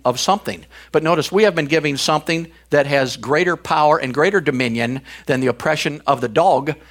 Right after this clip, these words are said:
because the dog has now been defeated by the cross, and we have been given the anointing of God on the inside of us that is powerful, more powerful than the dog.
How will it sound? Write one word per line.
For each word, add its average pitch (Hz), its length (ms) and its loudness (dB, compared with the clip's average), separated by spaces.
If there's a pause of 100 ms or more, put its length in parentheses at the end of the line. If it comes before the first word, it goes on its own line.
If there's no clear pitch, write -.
(160)
because 139 240 0
the 131 80 0
dog 151 340 2
has 131 160 -2
now 147 140 2
been 143 160 0
defeated 127 460 -2
by 123 160 2
the 110 80 -2
cross, 156 560 0 (180)
and 127 160 -4
we 156 80 0
have 143 140 4
been 135 140 -2
given 139 220 0
the 131 120 -2
anointing 139 400 -2
of 117 100 -6
God 123 340 2
on 131 140 0
the 127 160 -4
inside 151 380 0
of 123 80 -2
us 127 160 -4
that 147 160 0
is 156 160 0
powerful, - 600 -4 (180)
more 151 180 2
powerful 170 760 0
than 127 140 -2
the 113 60 0
dog. 104 380 -4